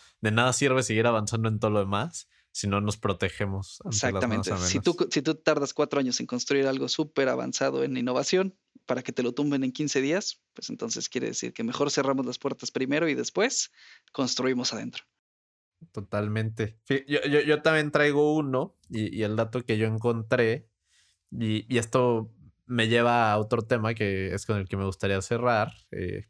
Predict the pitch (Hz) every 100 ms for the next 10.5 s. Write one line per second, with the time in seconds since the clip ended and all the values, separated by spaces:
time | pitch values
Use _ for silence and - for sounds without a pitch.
0 | - 98 92 87 95 92 92 - 92 101
1 | 98 92 98 92 95 92 113 107 104 -
2 | - 98 104 - _ _ _ 127 127 123
3 | - - 170 175 180 185 151 117 113 139
4 | 135 127 120 165 - - 139 107 113 117
5 | 120 113 110 104 98 101 - 123 - 120
6 | - - 113 98 113 120 117 113 107 113
7 | 127 131 - 107 104 110 113 113 98 98
8 | 98 90 - _ _ _ _ _ _ _
9 | _ - 104 107 - 135 131 123 135 127
10 | 127 127 117 -